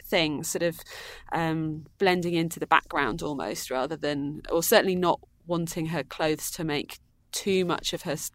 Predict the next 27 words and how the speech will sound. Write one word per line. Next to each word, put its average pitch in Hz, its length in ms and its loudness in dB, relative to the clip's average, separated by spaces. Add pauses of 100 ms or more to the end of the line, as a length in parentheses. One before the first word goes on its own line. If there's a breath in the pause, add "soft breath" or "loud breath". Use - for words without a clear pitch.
(120)
a 170 120 2
statement, - 800 0
but - 160 2
somehow 175 340 4
<laughs> 156 120 10
managing 208 280 8
to 202 120 -4
make 175 200 2
a 180 40 -2
massive 185 420 2
statement - 480 2 (160)
with 175 240 0
them 165 180 2
nonetheless. 165 560 4 (420 loud breath)
Are 240 160 12
her, 240 280 10 (340)
if - 140 2
she's 262 320 4 (240)
permanently 220 360 8
wearing 208 300 12
dark 196 340 10
things, 175 360 2
is 156 100 -2
that - 140 2
gonna 190 180 -2
cause 185 520 2
you 185 360 4